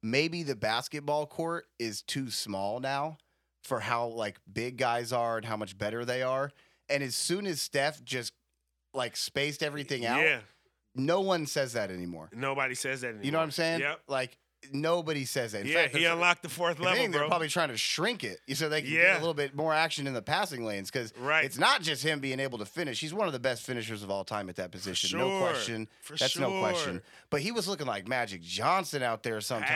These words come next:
Speaker 2: Passing it. He was
Speaker 1: Just, he's, he's become, he's just become something that,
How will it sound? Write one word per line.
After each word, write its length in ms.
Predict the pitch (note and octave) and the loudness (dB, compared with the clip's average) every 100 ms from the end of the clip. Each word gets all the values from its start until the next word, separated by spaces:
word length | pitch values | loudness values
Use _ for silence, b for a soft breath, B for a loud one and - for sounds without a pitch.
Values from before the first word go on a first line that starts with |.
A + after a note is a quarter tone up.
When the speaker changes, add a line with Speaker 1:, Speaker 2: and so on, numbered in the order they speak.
| D#3+ | 2
Speaker 2:
Passing 200 | F#3 D3+ C3 | 0 -2 -4
it. 120 | A2+ | -4
He 120 | E3 | -2
was 80 | G3 | 4
Speaker 1:
Just, 520 | F#3 D3+ B2 - - _ _ _ - C3+ | 6 6 2 -6 -16 _ _ _ -14 -4
he's, 300 | D#3 F#3+ F3 | 0 0 -2
he's 260 | D#3 F3 F3 | -2 -2 -2
become, 760 | D#3 D3+ F3 G3 G3 F#3+ F#3 - | -4 -2 0 2 2 0 -4 -8
he's 180 | - D#3 | -6 -4
just 140 | E3+ D3 | -4 -6
become 460 | C#3+ D#3 D#3+ D#3+ | -4 0 0 0
something 420 | - D#3 C#3+ D3 C3+ | -2 -2 -2 -4 -2
that, 300 | A#2+ A2 | -2 -4